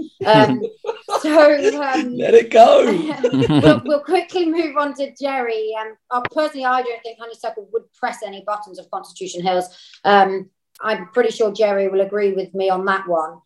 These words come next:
Speaker 1: Um, Brandy Love, who, again, one that we haven't seen yet, Willie Mullins let to, yet to unleash, um, her. Now, she beat Love Envoi at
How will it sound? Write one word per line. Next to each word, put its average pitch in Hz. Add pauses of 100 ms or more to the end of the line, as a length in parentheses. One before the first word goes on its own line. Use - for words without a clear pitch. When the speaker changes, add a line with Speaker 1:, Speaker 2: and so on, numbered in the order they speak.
(320)
Speaker 1:
Um, 233 (240)
Brandy 302
Love, 262 (200)
who, 220
again, 220
one 220
that 208
we 214
haven't 220
seen 208
yet, 214 (140)
Willie 208
Mullins 202
let 214
to, 208 (180)
yet 220
to 208
unleash, 196 (300)
um, 196
her. 208
Now, 202
she 285
beat 254
Love 240
Envoi 214
at 214